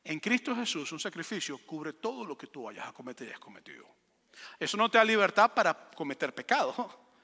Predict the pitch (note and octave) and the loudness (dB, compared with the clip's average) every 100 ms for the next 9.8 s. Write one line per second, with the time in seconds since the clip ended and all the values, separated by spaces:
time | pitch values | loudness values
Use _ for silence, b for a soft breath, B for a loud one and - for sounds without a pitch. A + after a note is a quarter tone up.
0 | _ _ G#3 E3 C#3+ C#3+ E3 F#3 D#3+ D3 | _ _ -6 -6 -4 -2 0 0 0 -2
1 | E3+ D#3 D3+ - C#3+ C3+ D#3 D#3+ D#3+ D#3+ | -6 -10 -12 -10 -10 -8 2 4 4 0
2 | B2+ B2 - C3+ C#3 A#2+ A#2 E3 F#3+ - | -6 -10 -8 -8 -8 -8 -8 -8 -8 -8
3 | - - _ b b b C3+ B2 A2 A2+ | -12 -20 _ b b b -8 -6 -8 -10
4 | - A2 - B2 - - - - b b | -12 -16 -16 -12 -10 -10 -14 -18 b b
5 | b b b b E4 D4+ B3+ E4 A#4+ A#4 | b b b b -6 -4 -2 0 2 2
6 | F#4+ D4+ D4+ D4 - F3 F3 G#3 G#3+ G3+ | 0 0 0 0 0 -6 -6 -6 -6 -6
7 | G3 F#3+ D4 E4 G#4 D#4+ A#3+ F#3+ A3 C#4+ | -6 -8 -4 -4 -2 -4 -4 -2 0 0
8 | A#3 G3 A#3+ G#3 - F3+ E3 F#3 E3+ E3 | -2 -2 -6 -6 -4 -6 -4 -6 -6 -8
9 | D#3 D3 D#3 C3+ - - - | -8 -8 -8 -10 -14 -18 -20